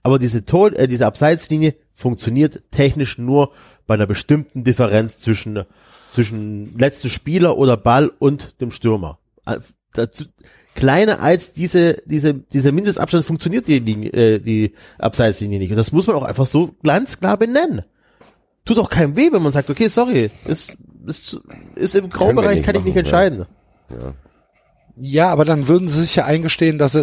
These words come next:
Speaker 3: dass der V A R beziehungsweise der Videobeweis nicht perfekt ist.
Speaker 1: Ja, aber der Videobeweis und diese Abseitsgeschichte sind, glaub ich, nochmal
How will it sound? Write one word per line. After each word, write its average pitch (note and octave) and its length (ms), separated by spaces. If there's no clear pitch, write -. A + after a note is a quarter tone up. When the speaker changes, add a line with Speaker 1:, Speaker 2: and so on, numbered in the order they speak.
Speaker 3:
dass - 420
der C3+ 380
V C#3+ 320
A C3+ 120
R C#3 220
beziehungsweise C3+ 600
der B2+ 160
Videobeweis B2+ 600
nicht - 160
perfekt - 420
ist. - 240
Speaker 1:
Ja, B2 280
aber D3 100
der B2+ 100
Videobeweis C#3+ 440
und C#3 60
diese B2 180
Abseitsgeschichte C3 600
sind, B2 120
glaub A#2 120
ich, A2+ 80
nochmal A2+ 440